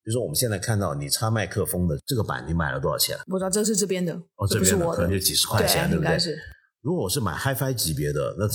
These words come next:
Speaker 1: 一定是过万以上，甚至十几万都会有。就只是你插插头的那个板，那我刚刚说那个日本老头，他到了另一个层次了。他听到最后，他发现他这个家里面的音箱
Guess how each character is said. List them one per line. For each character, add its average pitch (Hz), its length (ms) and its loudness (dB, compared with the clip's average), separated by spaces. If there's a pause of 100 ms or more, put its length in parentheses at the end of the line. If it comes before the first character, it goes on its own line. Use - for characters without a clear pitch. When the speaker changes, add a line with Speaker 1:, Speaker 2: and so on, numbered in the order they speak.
(100)
Speaker 1:
一 113 120 2
定 156 100 2
是 113 120 -2
过 101 200 -2
万 80 220 -2
以 57 140 -16
上， - 200 0 (320)
甚 131 160 -2
至 123 80 2
十 131 200 4
几 104 120 0
万 80 220 0
都 80 100 -2
会 80 160 0
有。 67 220 -6
就 208 180 2
只 90 340 2
是 156 220 4
你 80 140 -6
插 131 220 0
插 135 260 0
头 85 160 -2
的 85 120 -2
那 90 100 0
个 82 100 0
板， 76 160 -2 (460)
那 202 100 -2
我 104 200 -2
刚 185 160 -2
刚 208 80 -2
说 190 140 0
那 185 60 -2
个 156 80 0
日 156 160 0
本 104 160 -2
老 73 160 -4
头， - 360 -6
他 131 120 -6
到 135 220 -2
了 92 100 -2
另 123 220 2
一 90 40 0
个 78 100 -2
层 69 220 -2
次 78 200 4
了。 - 260 -8 (480)
他 185 220 0
听 185 240 -2
到 139 160 0
最 110 160 -2
后， 92 160 -2
他 110 220 0
发 98 240 0
现 - 320 0
他 170 200 -2
这 190 120 0
个 113 120 0
家 143 240 0
里 110 80 2
面 101 140 0
的 98 60 -2
音 135 280 0
箱 139 480 0